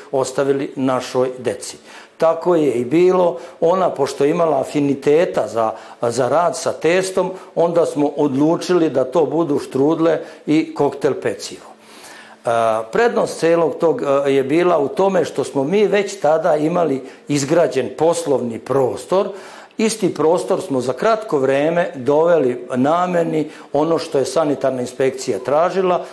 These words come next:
vrlo brzo smo dobili papire i krenuli smo sa radom. Tada je to bilo malo više ručnog rada,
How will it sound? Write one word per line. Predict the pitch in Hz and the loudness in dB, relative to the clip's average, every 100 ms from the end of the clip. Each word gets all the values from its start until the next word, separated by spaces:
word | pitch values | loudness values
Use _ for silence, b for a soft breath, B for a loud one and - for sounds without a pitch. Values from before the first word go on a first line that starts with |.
| B | B
vrlo | 196 208 139 | 0 2 2
brzo | 160 147 127 | 0 0 -2
smo | 123 127 | -8 -6
dobili | 123 160 131 120 120 | -2 -2 -2 -6 -4
papire | 113 101 127 139 160 208 208 B B - | -4 -4 -2 0 2 0 -2 B B -2
i | 233 247 B B - | -2 -2 B B -4
krenuli | 147 160 175 180 | 2 2 2 0
smo | 175 151 | 0 -4
sa | - 143 | -2 0
radom. | 135 98 - - - - | 0 -2 -8 -18 -12 0
Tada | 247 233 | 0 2
je | 208 196 | -2 0
to | 202 | 0
bilo | 175 180 170 | 2 2 2
malo | 175 165 | 2 0
više | 160 165 156 135 | -2 -4 -2 2
ručnog | 165 165 143 117 127 | 0 0 -4 -4 0
rada, | 131 139 160 202 208 | 2 2 2 0 -2